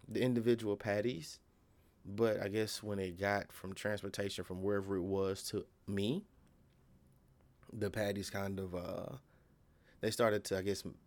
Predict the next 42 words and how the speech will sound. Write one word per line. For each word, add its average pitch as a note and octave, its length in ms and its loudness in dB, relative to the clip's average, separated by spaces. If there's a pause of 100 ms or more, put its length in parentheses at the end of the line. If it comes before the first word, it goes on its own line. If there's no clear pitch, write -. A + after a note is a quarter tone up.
(520)
melt, G#2+ 600 2 (160)
not C#3 200 0
melt. G2 440 -4 (580)
What's A2 200 -4
the F#2+ 80 -4
better F2+ 320 -2
word? G#2+ 240 -6 (320)
Like, G#2 160 0
I A#2 80 6
guess C3+ 160 6
they C#3 80 6
were G#2 120 2
frozen A2 640 0 (800)
when G#2 160 2
they G2+ 160 6
were F#2+ 340 2
layered G2 380 2
off F#2+ 200 -2
as F#2 100 -2
individual F2+ 460 -2
patties, F#2+ 480 2
and F#2 160 -2
then F#2 140 0
I F2+ 80 -2
guess F#2+ 160 -2
they F2 80 -2
thawed, F#2+ 380 0
they G#2+ 120 2
thawed - 540 -4
and G#2 180 -2
started G2 300 -2
to F#2+ 60 -8
mush. G2 640 -2 (460)
So G#2 120 -4
I - 20 -2
had G#2+ 140 -2
to G2+ 60 -4
go G2+ 140 4
back F#2+ 240 0
and F#2 140 -2
remold G2 720 2
patties, C3 540 -2